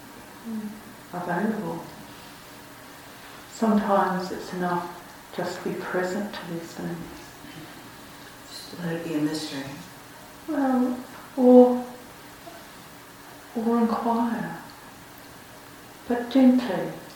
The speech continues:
Speaker 1: you know, because you don't, it's not like we want to inquire as a way of getting rid of things, or, but just so we know we're, we're attending suitably.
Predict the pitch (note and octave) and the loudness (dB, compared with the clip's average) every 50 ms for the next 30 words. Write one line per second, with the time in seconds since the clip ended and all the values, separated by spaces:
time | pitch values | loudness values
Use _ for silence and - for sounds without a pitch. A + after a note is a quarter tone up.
0 | - - G#3 G#3+ A3 - - G#3+ G#3 G#3 - G#3+ G3+ G3+ G3 G3+ - - - - | -6 -2 0 0 0 2 2 0 0 0 2 6 6 6 6 4 0 -6 -8 -12
1 | - - - - - - - - A3 G#3 G#3+ A3 G#3+ G#3+ G#3+ - - - - G#3+ | -14 -14 -16 -16 -18 -18 -2 0 0 6 6 8 8 8 6 4 0 -2 -2 0
2 | G#3 G#3 - - A3+ A3+ - G#3+ G3+ G3+ G3+ G3+ - - - G#3+ G#3 G3+ G3 G3 | -2 0 2 2 2 4 8 10 10 12 12 10 6 4 4 6 6 8 8 8
3 | G3 G3 - - - G3+ G3 G3 - - - G3 G3+ G3 F#3+ F#3+ F#3+ F#3 F#3 F#3 | 6 6 2 -2 0 0 0 0 0 0 8 10 10 12 12 10 8 6 6 2
4 | F3+ F3+ F3+ F3+ F#3 F#3 F#3 F#3+ G3 F3+ F3 F3 E3+ F3+ F3+ F3+ F3+ F#3 - - | 0 0 2 2 2 2 2 0 0 0 0 2 2 4 4 2 0 -2 -4 -6
5 | - F#3 F#3+ F#3 F#3 F3+ F3+ F#3 F#3 F#3 F#3 - - F3 F3 F3 F3 E3+ - - | -4 -4 -2 -2 -2 -2 -2 -4 -4 -6 -6 -4 -2 0 0 0 0 -2 -4 -8
6 | - - - - - - - - - - - - A3 - A#3 A#3 A#3 A3+ - A3+ | -12 -14 -14 -16 -16 -16 -16 -16 -16 -2 0 0 4 8 8 8 8 8 8 10
7 | G#3+ G#3+ G#3 G3+ G3+ G3 G3+ G3+ G3 G3 G3 F#3+ F#3+ F#3+ F#3+ F#3+ F#3+ F#3+ F#3+ F#3+ | 12 12 12 12 10 8 8 8 8 8 8 6 4 4 4 4 4 4 2 2
8 | F#3+ F#3+ - - - - - - - - - - - - - - - - - G3+ | -2 -6 -10 -14 -16 -16 -16 -16 -16 -16 -18 -18 -18 -18 -18 -18 -14 0 2 4
9 | G3 G3 G3 F#3+ F#3 - - - - - - - - - - - - - - - | 4 6 6 4 2 2 -2 -6 -10 -12 -14 -16 -18 -18 -18 -18 -18 -18 -18 -18
10 | - - - - - - - - G#3+ G#3+ G#3 G#3 F#3+ F3 - - - G#3 G#3 G#3 | -18 -18 -14 -12 -10 -8 -4 2 4 6 6 6 2 2 -2 2 4 6 6 6
11 | G3+ G3+ F#3 - F#3+ E3+ E3 E3 | 4 2 -2 -2 -2 -2 -2 -2